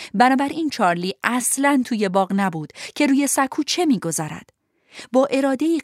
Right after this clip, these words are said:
قوی و به سنگینی نفس می‌کشید، با چشمانی که به کف سکو دوخته شده بود.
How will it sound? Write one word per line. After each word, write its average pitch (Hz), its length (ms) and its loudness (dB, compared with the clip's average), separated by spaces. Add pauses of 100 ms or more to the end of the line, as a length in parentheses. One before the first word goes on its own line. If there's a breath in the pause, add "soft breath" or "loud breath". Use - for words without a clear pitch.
قوی 202 420 2
و 196 120 2
به 180 120 0
سنگینی 185 560 0
نفس 185 460 -4
می‌کشید، 151 500 -8 (340 soft breath)
با 190 100 2
چشمانی 214 440 0
که 214 120 0
به 190 100 0
کف 262 260 -2
سکو 185 380 -4
دوخته 165 320 -8
شده 175 280 -4
بود. 180 280 -6